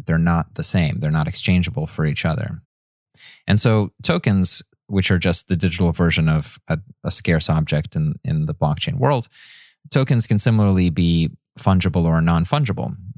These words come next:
Ethereum and the eth token that powers Ethereum is fungible. You don't care if you have this eth or that eth. It's just a unit of one.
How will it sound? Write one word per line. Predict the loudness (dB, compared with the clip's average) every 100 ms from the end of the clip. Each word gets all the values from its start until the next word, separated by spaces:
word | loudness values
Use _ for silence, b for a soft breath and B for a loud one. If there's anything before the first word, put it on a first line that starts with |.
| -16 -6
Ethereum | -4 0 2 4 4 2 2
and | 2 2
the | 0 0
eth | -2 0
token | 0 2 2 0 0 0
that | -2 0
powers | 2 2 2 0
Ethereum | -2 -2 0 -2 -4 -6 b b -2
is | -2 0
fungible. | 0 0 0 -2 -6 -4
You | 0
don't | 2 2
care | 2 2 2 0 -2
if | -6 -4
you | -2
have | 0 0 0
this | 0 0 0
eth | 0 2 2
or | 4
that | 2 0
eth. | -4 -8 -6
It's | -4
just | -2 0 0
a |
unit | 2 2 2
of | 0 -2
one. | 0 0 -2